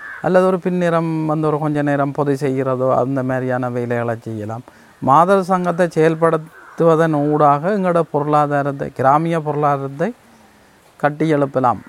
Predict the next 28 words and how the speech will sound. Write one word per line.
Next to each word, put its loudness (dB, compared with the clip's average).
இல்லைன்னா -2
அவைக்கும் 2
ஒரு 0
வருமானம் 2
வரும். -2
மற்ற -2
நாங்கள் 0
கூடுதலான 2
பொருட்களை 0
உற்பத்தி 0
செய்யலாம். -6
இது 2
சம்பந்தமாக, 2
ஆ, 4
ஆ, 6
ஏதாவது 4
ஒரு 2
மாதர் 4
சங்கம் 0
எங்களோட 2
தொடர்பு 2
செய்து, -2
தொடர்பு 2
கொண்டு 0
எங்களுடைய -2
உதவியை 0
கேட்டால் -2
நாங்கள் 2